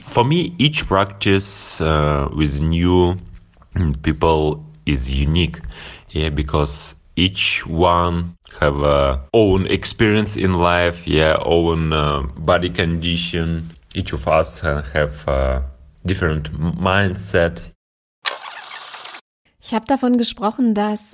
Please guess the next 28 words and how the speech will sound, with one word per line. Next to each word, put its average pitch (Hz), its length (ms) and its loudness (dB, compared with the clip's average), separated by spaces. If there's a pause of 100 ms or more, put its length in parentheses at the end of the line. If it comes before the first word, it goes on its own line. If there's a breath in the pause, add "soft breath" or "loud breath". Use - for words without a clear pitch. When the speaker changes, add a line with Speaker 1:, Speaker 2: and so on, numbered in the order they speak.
(120)
Speaker 2:
das 196 260 -6
Board 220 400 -4
auch 190 240 -4
ein 190 260 -6
spirituelles 214 920 -6
Tool 175 320 -4
sein 170 340 -8
kann. 208 320 -6 (140)
Und 240 160 0
hab 285 120 -2
Sergey 262 440 0
natürlich 233 400 -2
gefragt, 214 680 -8 (200)
„Hm, 247 500 0
ist - 160 -4
es 349 140 -4
eine 220 160 4
Koinzidenz, 247 1040 -2
dass 220 180 -8
es 208 240 -8
Sadhu 190 480 -6
Board 202 460 -6
heißt?“ 233 520 -12 (280)
S 220 280 -4
A 175 280 -10
D 185 340 -8
H 185 280 -10
U. 202 260 -10